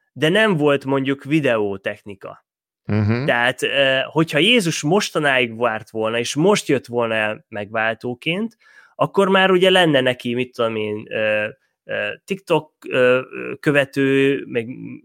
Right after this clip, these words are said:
Speaker 1: minden csatornája, meg minden, de hogy mégis Jézus nem várta meg ezt a szintű, ö, globalitást, globális szintet, meg, meg, ö,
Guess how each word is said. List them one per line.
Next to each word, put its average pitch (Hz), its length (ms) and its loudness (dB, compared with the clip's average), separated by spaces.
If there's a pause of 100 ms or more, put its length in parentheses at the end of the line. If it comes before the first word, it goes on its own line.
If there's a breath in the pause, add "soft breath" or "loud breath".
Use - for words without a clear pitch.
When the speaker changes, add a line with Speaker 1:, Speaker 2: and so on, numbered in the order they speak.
(200)
Speaker 1:
minden 127 340 -2
csatornája, 143 640 2
meg 131 140 4
minden, 175 240 2
de 208 60 2
hogy 226 140 2
mégis 240 460 0
Jézus 165 300 -2
nem 202 140 -2
várta 143 300 0
meg 135 180 0
ezt 139 220 0
a 131 40 -2
szintű, 143 560 0
ö, - 540 -8
globalitást, 127 1040 0
globális 117 440 0
szintet, 127 440 -2
meg, 123 200 0
meg, 117 320 -4
ö, 110 200 -4